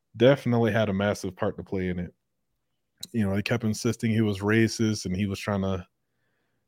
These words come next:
you know, do all kinds of crazy shit. And, I mean, we know Trump's not a politician. We know he's, uh, what was he on? He was on, he had all them shows, The Apprentice and Businesses and stuff like that, talking about, "You're fired."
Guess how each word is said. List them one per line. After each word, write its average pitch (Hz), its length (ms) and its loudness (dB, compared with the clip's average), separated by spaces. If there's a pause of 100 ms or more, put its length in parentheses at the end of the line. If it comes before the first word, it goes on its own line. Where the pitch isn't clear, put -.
you 123 120 0
know, 101 120 2
do 117 180 6
all 110 140 8
kinds 107 280 0
of 107 60 -2
crazy 107 400 2
shit. 104 400 -2 (500)
And, 107 400 0 (140)
I 143 60 2
mean, 123 160 6
we 156 100 6
know 175 160 8
Trump's 147 340 0
not 123 160 2
a 110 40 0
politician. 104 800 0 (760)
We 123 120 4
know 135 200 6
he's, 113 420 4
uh, 101 420 4 (1800)
what 127 200 2
was 110 180 -2
he 107 120 2
on? 85 420 -2
He - 140 0
was 107 160 2
on, 107 280 -2
he 120 120 2
had 110 200 4
all 107 120 4
them 104 140 -2
shows, 110 340 2
The 98 120 2
Apprentice 107 580 2
and 92 120 -4
Businesses 101 640 0
and 98 100 -4
stuff 107 280 0
like 95 160 2
that, 98 240 2
talking 110 200 2
about, 101 160 2
"You're 117 120 4
fired." 120 500 6